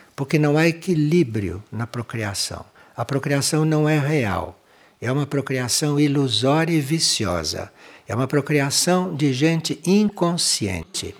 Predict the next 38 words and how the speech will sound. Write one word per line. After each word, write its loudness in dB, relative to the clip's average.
Vocês -4
desculpem -2
eu -2
estar -6
falando -6
aqui, -6
mas -6
eu 0
não -2
tenho -4
outro -6
lugar -4
para -10
falar -8
estas -10
coisas, -6
né? -4
E 0
essas 0
coisas 2
têm 0
que -6
ser -2
faladas, 0
porque 0
tudo 0
aquilo 0
que -4
é -2
falado -4
com -10
uma 0
certa -4
energia 0
fica -4
escrito 0
no 0
éter. -6